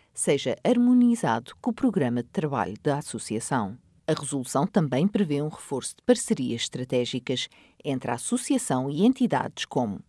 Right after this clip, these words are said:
União Africana, Associação Africana de Proprietários de Navios,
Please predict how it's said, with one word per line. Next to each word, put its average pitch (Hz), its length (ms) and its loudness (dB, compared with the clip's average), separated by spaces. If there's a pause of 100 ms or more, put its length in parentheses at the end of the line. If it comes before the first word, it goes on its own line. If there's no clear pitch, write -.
(180)
União 240 340 8
Africana, 135 640 0 (160)
Associação 175 580 -2
Africana 123 480 -2
de - 140 -10
Proprietários 160 840 0
de 127 100 -2
Navios, 123 540 -4